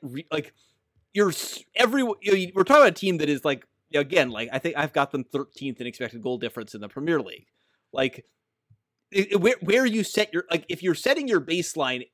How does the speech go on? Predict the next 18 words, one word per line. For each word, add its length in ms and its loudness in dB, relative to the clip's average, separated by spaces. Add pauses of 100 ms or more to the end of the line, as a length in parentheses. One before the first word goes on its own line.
anywhere 480 0
near 440 -2
where 220 0
we 220 -4
reasonably 640 -6
set 220 -6
it 180 -4
in 80 -10
the, 100 -10 (100)
in 140 -10
preseason 560 -6
at 180 -14
third, 420 -2 (680)
like, 280 -4 (300)
this 220 0
is 100 -2
incredibly 720 -2
disappointing. 600 -2